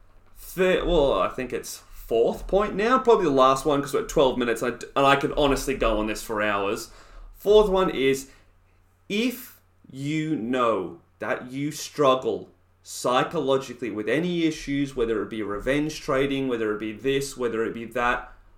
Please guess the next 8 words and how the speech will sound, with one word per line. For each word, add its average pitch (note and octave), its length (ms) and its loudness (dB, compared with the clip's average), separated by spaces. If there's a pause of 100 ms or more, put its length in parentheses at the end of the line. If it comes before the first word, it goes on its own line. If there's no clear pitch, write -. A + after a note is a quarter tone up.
(180)
write D#3 760 2 (440)
it - 520 -4 (500)
down. A2 540 0 (680)
Write D#3+ 460 4
it C#3 200 2
down. A#2 420 0 (720)
Acknowledge C3+ 760 2
it. E2 200 -10